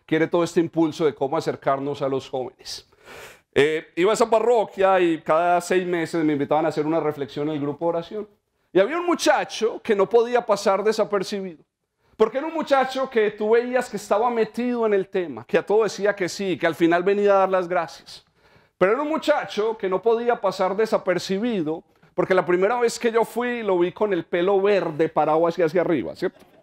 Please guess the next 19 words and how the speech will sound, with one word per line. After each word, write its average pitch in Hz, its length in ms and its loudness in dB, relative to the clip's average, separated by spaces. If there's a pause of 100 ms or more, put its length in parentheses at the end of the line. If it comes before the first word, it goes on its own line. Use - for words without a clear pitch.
(760)
La 175 140 2
segunda 247 440 0
vez 262 220 2
que 254 140 4
fui, 277 300 0
como 247 140 0
a 226 60 4
los 214 100 0
seis 214 100 2
meses, 240 220 0
tenía 208 180 2
el 226 100 -4
pelo 240 220 2
naranjado, 214 720 2
así 196 220 -4
tirado 220 300 2
hacia 208 180 -2
un 202 100 0
lado. 175 220 -4